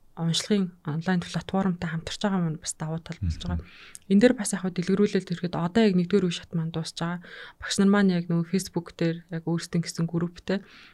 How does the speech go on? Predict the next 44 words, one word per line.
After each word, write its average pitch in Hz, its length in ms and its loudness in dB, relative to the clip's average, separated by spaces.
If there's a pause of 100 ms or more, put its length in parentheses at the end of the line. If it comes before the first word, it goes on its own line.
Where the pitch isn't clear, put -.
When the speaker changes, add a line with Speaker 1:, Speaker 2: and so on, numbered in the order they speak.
(160)
Speaker 1:
Тэг 185 80 4
нэг 220 160 8
багшийн 175 640 0
бичижсэн 170 560 -2
нь - 0 -
болохоор 165 400 -6 (400)
өөрөө 196 240 6
багшлаад - 400 -4
хорин 202 240 6
жил 190 160 -2
болж 165 160 -4
байгаа. 185 240 0 (240)
Англи 175 160 6
Мгм. 175 320 2
хэлний - 0 -
багшийн 175 320 -4
ажлаар, 180 340 -8 (460)
а, 165 240 -4 (240)
мэрэгчлэр 170 560 2
ерөнхийдөө 165 400 -2
ажиллаад. 214 360 -4 (200)
Speaker 2:
Мгм. 87 80 0
Speaker 1:
Тэг 175 160 -2
хорин 208 320 8
жил 220 200 4 (120)
уншаагүйгээр 185 880 0
их 165 160 -6
уншлаа 175 480 4
би 151 240 0
гэсэн - 240 -6
нэг - 160 -2
юм 196 80 10
комментиг 170 560 6
өгсөн 170 320 2
байсан. 190 400 0 (480)
Мгм. 175 160 4
Speaker 2:
А, 170 80 2
Speaker 1:
тэгээд 214 320 8
дээрэс 208 320 8
нь 185 80 2
бас 170 160 -6
багш - 160 -6
нар 190 160 4
маань 185 240 2